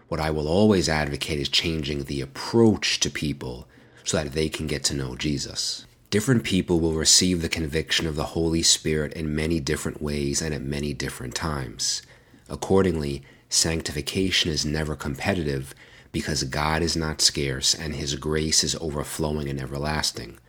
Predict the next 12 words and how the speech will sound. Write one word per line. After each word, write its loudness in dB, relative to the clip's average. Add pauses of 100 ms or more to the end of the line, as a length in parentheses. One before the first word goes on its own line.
(380)
So, 6
we 2
should 0
cooperate 0
with -4
our -4
fellow -2
brothers -4
and -2
sisters -2
in 0
Christ, -6